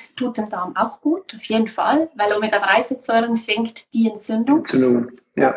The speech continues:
Speaker 1: Genau, also auf jeden Fall auch fetten Fisch, aber wenn man jetzt gerade aus der Antibiotikumtherapie rausgeht, also ich würde jetzt auch keine Pizza vorschlagen und auch kein
Speaker 2: Mhm.
Speaker 1: Thai,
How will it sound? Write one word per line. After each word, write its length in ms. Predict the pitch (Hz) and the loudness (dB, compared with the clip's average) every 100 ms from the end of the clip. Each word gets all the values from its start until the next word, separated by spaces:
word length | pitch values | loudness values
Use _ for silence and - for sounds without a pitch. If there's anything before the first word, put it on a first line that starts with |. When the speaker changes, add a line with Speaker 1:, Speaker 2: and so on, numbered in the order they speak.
| - | 0
Speaker 1:
Genau, 380 | 247 240 214 247 - - | -2 4 4 2 -4 -4
also 200 | 233 220 220 - 226 - - - | -2 -2 -4 -8 -10 -10 -18 -8
auf 100 | 220 | -6
jeden 240 | 226 233 226 | -2 2 2
Fall 300 | 214 233 330 - | 4 2 2 2
auch 300 | 202 240 - | 4 4 0
fetten 420 | - 277 - 277 | -2 -2 2 0
Fisch, 340 | - 277 - - | 2 -4 -2 0
aber 220 | 226 233 | 0 2
wenn 120 | 240 | 4
man 180 | 262 262 | 4 4
jetzt 300 | 247 240 - | 4 0 0
gerade 320 | 233 233 254 226 | 4 4 4 0
aus 80 | 233 | 0
der 100 | 220 | -2
Antibiotikumtherapie 1300 | 226 196 220 277 320 277 - 247 226 233 220 - 226 | -4 -6 0 0 0 -6 -6 -6 2 4 2 0 0
rausgeht, 840 | 214 202 285 277 - 233 214 - - 50 _ _ | 4 4 4 -4 -8 -6 -6 -10 -20 -20 _ _
also 120 | 254 226 | -4 -2
ich 60 | |
würde 140 | 269 240 | -2 -4
jetzt 160 | 233 | 2
auch 180 | 226 226 | 2 2
keine 260 | - 226 214 | -2 -2 -2
Pizza 440 | - 311 330 453 | 0 0 4 2
vorschlagen 680 | - 180 175 - 160 151 156 151 - | 4 0 0 -2 -6 -4 -8 -10 -12
und 100 | 226 | 0
auch 200 | 220 208 | 0 2
kein 220 | - 285 | 2 2
Speaker 2:
Mhm. 60 | 110 | 2
Speaker 1:
Thai, 460 | - - 269 285 | -2 0 0 -2